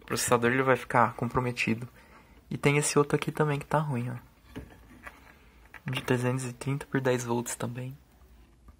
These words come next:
Também tá estufado, tá?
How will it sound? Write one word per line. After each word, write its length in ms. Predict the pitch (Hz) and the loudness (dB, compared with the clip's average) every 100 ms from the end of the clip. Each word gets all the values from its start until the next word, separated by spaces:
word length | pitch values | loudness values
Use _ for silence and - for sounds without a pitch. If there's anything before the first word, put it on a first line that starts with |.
| _ _ _ - - - - - - - - - - - - - _ _ _ - _ _ _ _ _ _ _ _ - - - - | _ _ _ -20 -20 -4 -4 -2 -6 -8 -14 -20 -20 -20 -20 -20 _ _ _ -20 _ _ _ _ _ _ _ _ -20 -20 -18 -12
Também 260 | - 131 127 | -4 -2 -2
tá 120 | 127 | -2
estufado, 640 | 135 - 151 - - 127 123 | -4 -2 -6 -4 -6 -6 -8
tá? 240 | - 127 | -6 -8